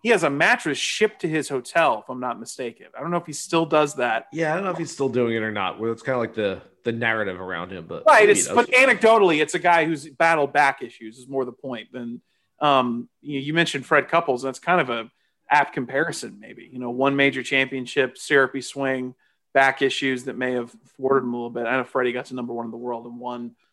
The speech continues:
Speaker 1: on the P G A Tour a bunch of times, won a Players' Championship as well, but, um, maybe there's a little bit of a similarity there in terms of the back and, you know, just that one major championship. When a guy is as talented as that,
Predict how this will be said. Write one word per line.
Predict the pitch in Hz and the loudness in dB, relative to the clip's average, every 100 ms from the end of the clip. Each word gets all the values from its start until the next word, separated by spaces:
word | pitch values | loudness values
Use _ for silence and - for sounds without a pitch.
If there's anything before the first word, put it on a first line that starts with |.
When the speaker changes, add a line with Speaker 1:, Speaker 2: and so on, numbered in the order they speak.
| _ | _
Speaker 1:
on | 127 | -16
the | 120 | -14
P | 120 | -10
G | 120 | -10
A | 104 | -4
Tour | 143 131 | -2 -2
a | |
bunch | 120 113 | -4 -16
of | |
times, | - 120 113 117 | -12 -10 -10 -12
won | 123 | -14
a | |
Players' | - 131 131 - | -8 -4 -4 -4
Championship | 123 113 123 104 | -12 -14 -18 -20
as | - | -4
well, | 147 135 120 | 2 2 2
but, | 120 117 - _ _ _ | -8 -14 -16 _ _ _
um, | 143 135 120 | 2 2 0
maybe | 165 156 | -4 2
there's | 147 135 | 2 2
a | |
little | 143 151 | 4 6
bit | 139 135 | 6 4
of | |
a | 127 | 0
similarity | - 135 123 127 127 123 | -2 -2 0 4 4 4
there | 117 113 | 0 -6
in | |
terms | 113 135 123 | -4 -6 -6
of | 120 | -10
the | |
back | 117 131 127 123 - _ _ _ _ - | 2 6 6 4 0 _ _ _ _ -10
and, | 123 120 113 110 | -6 -4 -6 -10
you | 123 | -12
know, | 113 110 _ | -14 -18 _
just | 135 | -12
that | - 117 | -6 -4
one | 127 127 | -4 -4
major | 123 117 | -6 -8
championship. | 110 139 135 127 139 120 | -4 0 0 -2 -4 -4
When | 135 | -4
a | 127 | 2
guy | 139 131 | 4 2
is | 123 - | 0 -10
as | 131 - | -14 -6
talented | 156 156 147 131 | 2 2 2 0
as | 123 | 0
that, | 123 123 - | 2 2 2